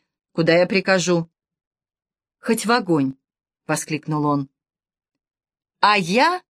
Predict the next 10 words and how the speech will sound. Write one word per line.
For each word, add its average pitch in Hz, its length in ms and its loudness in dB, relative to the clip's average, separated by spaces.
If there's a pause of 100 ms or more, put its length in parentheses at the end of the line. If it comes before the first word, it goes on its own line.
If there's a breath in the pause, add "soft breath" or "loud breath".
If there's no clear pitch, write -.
(560)
сказал 190 540 0
самому 190 400 0
себе: 156 440 0 (1080)
"Бог 160 340 -4
свидетель, 147 720 -2 (760)
она, 180 400 2
по-видимому, 196 680 0 (420)
превратила 214 680 0
этого 214 420 0
хвостуна 175 800 0